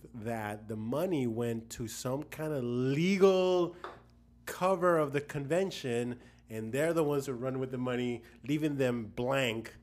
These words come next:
That's why they couldn't <laughs> have anything for fucking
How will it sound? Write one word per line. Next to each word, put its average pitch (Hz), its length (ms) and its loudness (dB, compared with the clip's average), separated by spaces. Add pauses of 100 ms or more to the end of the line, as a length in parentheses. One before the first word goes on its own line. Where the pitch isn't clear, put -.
(520)
That's 123 260 -10
why 123 180 -4
they 117 160 -8
couldn't 127 340 -6
<laughs> 117 120 -6
have 139 140 -2
anything 156 400 -4
for 160 220 -6
fucking - 480 -8